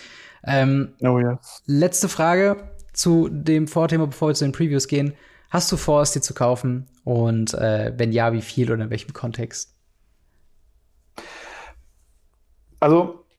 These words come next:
Speaker 2: ich, ich werde Collector Booster holen.
Speaker 1: Mhm.
Speaker 2: Ein Display.
Speaker 1: Okay.
Speaker 2: Einfach zum, zum Haben. Draft Booster, Draft vielleicht für den Channel zum Aufmachen. Wir
Speaker 1: Mhm.
Speaker 2: haben da so noch was öffnen vor mir liegen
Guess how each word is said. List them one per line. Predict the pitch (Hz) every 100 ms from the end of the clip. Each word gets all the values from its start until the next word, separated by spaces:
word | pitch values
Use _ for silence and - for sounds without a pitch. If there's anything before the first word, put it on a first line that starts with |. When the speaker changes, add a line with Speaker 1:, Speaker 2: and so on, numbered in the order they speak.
| _ -
Speaker 2:
ich, | 175 170
ich | 185 -
werde | 165 190 190 - _ _ _ _ _ - -
Collector | - 151 151 156
Booster | 127 127 120
holen. | 113 113 123 - -
Speaker 1:
Mhm. | 151 139 180 - - _ -
Speaker 2:
Ein | 127 120
Display. | 120 117 - - - _ _ _ -
Speaker 1:
Okay. | 110 - 139 _ _ - - -
Speaker 2:
Einfach | 131 147
zum, | 143 147 135 127
zum | 123
Haben. | 113 127 156 165 - - - - _ -
Draft | 135 139 - - -
Booster, | 156 156 165 156 151 175 -
Draft | 123 131 151 - - - - -
vielleicht | 135 143 -
für |
den | 139
Channel | 139 143 180
zum | -
Aufmachen. | - 143 170 175 175 208
Wir | - 139
Speaker 1:
Mhm. |
Speaker 2:
haben | 131 151
da | 139 139 -
so | 139
noch | 139
was | 143 135 - _ -
öffnen | - 170 175
vor | - 165
mir | 170
liegen | 180 190